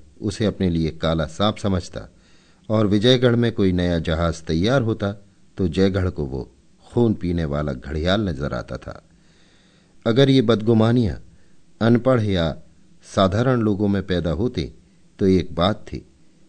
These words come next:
मजे की बात ये थी कि ये राग द्वेष विद्या और जागृति, वैभव और प्रताप की धरती में पैदा होता था।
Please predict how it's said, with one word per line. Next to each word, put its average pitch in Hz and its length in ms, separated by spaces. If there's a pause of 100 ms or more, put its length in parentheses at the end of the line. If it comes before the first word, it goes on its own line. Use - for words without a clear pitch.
(120)
मजे 92 280
की 90 120
बात 78 320
ये 117 200
थी 120 300 (380)
कि 104 100
ये 101 140
राग 101 280
द्वेष 90 420 (240)
विद्या 95 360
और 85 160
जागृति, 101 580 (680)
वैभव 101 380
और 87 140
प्रताप 101 440
की 82 100
धरती 76 340
में 104 140
पैदा 69 260
होता 65 320
था। - 280